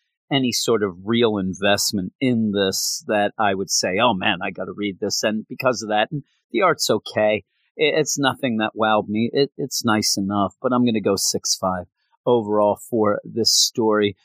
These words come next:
And now I'm gonna continue on and finish up with the last book, which i-, it's another one. I, it's Juggernaut, and it's, it's okay. Uh,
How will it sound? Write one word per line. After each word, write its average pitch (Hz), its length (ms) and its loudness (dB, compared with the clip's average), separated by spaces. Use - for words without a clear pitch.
And 117 120 0
now 110 280 4
I'm 104 100 0
gonna 98 180 0
continue 123 680 0
on 113 280 2
and 117 140 0
finish 180 480 0
up 127 260 -2
with 139 180 0
the 151 80 2
last 151 480 2
book, 117 240 2
which - 340 -4
i-, - 140 -4
it's 208 280 -2
another 220 360 2
one. 107 220 -2
I, 135 120 4
it's 170 340 2
Juggernaut, 123 720 2
and 185 380 2
it's, - 400 -2
it's 202 220 2
okay. 170 800 0
Uh, 170 380 2